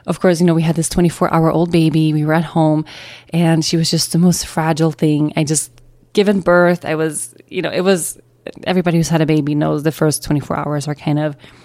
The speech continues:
just a haze. And it was in the middle of the night. She started crying, but panic crying, like, crying like she was in pain, crying like she was going to die.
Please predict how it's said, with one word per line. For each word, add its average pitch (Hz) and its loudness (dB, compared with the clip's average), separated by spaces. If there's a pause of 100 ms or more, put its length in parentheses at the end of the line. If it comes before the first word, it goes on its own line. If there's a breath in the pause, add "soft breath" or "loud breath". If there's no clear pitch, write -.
(220 loud breath)
just - -6
a 151 -2
haze. 160 -2 (760 loud breath)
And 190 4
it 190 2
was 196 6
in 185 4
the 196 6
middle 220 4
of 240 4
the 233 4
night. 180 2
She - -4
started 202 -4
crying, 165 -2 (280)
but - 0 (300)
panic 175 0
crying, - -10
like, - -8
crying 180 2
like 170 -2
she - -2
was 160 0
in 160 -2
pain, 143 -4
crying 160 0
like 156 0
she 175 -2
was 156 0
going 165 -2
to 165 -8
die. 151 -6